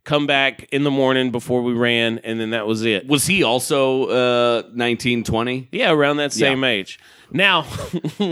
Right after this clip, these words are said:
Speaker 1: one day, we're at work, and me and my other roommate get called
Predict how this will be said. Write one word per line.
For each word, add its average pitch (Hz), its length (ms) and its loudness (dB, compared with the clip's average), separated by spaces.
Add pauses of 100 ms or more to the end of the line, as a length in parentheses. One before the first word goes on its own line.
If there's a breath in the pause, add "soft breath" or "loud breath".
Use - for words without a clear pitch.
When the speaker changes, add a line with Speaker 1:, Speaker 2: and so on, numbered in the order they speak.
Speaker 1:
one 254 260 2
day, 196 400 2 (460 loud breath)
we're 190 240 4
at 226 180 2
work, 151 380 0 (460 loud breath)
and 147 200 2
me 156 140 2
and 165 120 4
my 147 160 4
other 143 200 2
roommate 139 400 0
get 120 240 -4
called 123 520 2